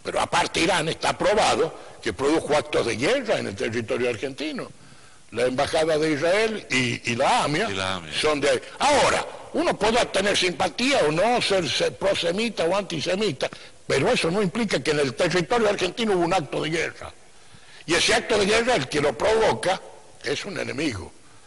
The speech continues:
Speaker 1: Y esto lo contempla la Constitución. No estoy diciendo nada que no esté contemplado en la Constitución Nacional.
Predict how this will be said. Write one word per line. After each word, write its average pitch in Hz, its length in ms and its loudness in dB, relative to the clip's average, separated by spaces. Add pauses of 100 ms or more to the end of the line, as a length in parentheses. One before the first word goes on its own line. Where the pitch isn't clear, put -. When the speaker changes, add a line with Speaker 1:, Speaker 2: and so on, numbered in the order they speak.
(280)
Speaker 1:
Y 370 40 2
esto 359 200 0
lo 151 100 2
contempla 202 500 -2
la 127 120 -2
Constitución. 262 640 -2
No 311 60 2
estoy 220 180 -6
diciendo 214 400 -2
nada 294 320 0
que 147 80 -6
no 170 100 0
esté 165 220 -2
contemplado 165 720 -4 (260)
en 147 120 -2
la 151 100 2
Constitución 143 680 -2
Nacional. 113 420 -2